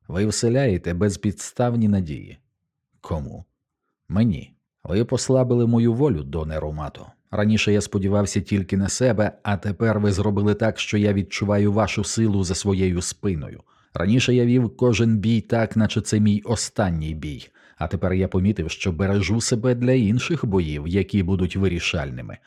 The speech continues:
бо ви візьмете в них участь». «Ідіть геть, доне Ромато, поверніться до себе на небо і ніколи більше не приходьте.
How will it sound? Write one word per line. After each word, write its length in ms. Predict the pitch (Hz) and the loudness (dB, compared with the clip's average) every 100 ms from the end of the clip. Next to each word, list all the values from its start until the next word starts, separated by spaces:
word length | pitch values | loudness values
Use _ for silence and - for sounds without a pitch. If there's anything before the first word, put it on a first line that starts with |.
| - | -4
бо 240 | 123 110 | 0 2
ви 360 | 95 101 71 - | 2 0 -2 -4
візьмете 600 | 104 95 78 67 71 87 | -2 -2 -2 -8 -8 -8
в 100 | 76 | -6
них 260 | 76 - 87 | -8 -10 -12
участь». 500 | 78 - - - _ _ _ _ _ _ _ _ _ - | -12 -14 -18 -20 _ _ _ _ _ _ _ _ _ -6
«Ідіть 340 | 85 90 127 | -2 2 2
геть, 380 | 127 160 - - | 4 0 -2 -4
доне 340 | 85 90 82 82 | -4 -2 -2 -4
Ромато, 480 | 78 73 69 - - - | -6 -8 -10 -16 -12 -2
поверніться 640 | 127 160 151 170 180 120 | 2 2 2 0 0 0
до 140 | 104 101 | 2 2
себе 360 | 110 98 87 | 2 2 2
на 120 | 85 | 0
небо 320 | 87 127 123 117 | 0 0 2 4
і 40 | |
ніколи 500 | 113 107 123 127 117 | 4 2 2 4 4
більше 400 | 107 120 - 107 | 2 0 0 2
не 120 | 110 | 2
приходьте. 600 | 110 107 - 120 - - | 0 -4 -4 -8 -8 -20